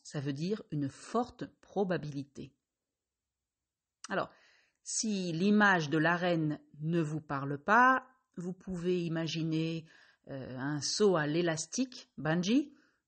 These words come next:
ou toute autre situation propre de votre réalité. Dans tous les cas, mes élèves prononcent le nombre tout doucement,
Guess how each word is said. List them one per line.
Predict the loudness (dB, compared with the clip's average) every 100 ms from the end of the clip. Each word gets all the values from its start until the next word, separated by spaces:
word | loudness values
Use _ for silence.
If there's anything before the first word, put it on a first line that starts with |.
| _
ou | -4 -4 -4 -10 _ -16 -8
toute | -4 -4 4
autre | 4 4 -4
situation | -4 -2 0 0 0 0 0 -2 -8
propre | -2 2 2 0
de | -6
votre | -6 -8 -6
réalité. | -2 0 0 -2 -4 -4 _ _ _ _ _ _ _ _ _ _ _ _ _
Dans | -8 -8
tous | 2
les | 2 2
cas, | 4 2 2 _ _ _ _ _ -2
mes | 6 6 6
élèves | 2 2 0 -2 -8 _
prononcent | -10 2 2 4 0 -4 -6
le | -4
nombre | -2 -2 0 0 -2 -6 -6 _ _ _ _ _
tout | -2 -2
doucement, | -2 -4 -4 -8 -8 -8 -10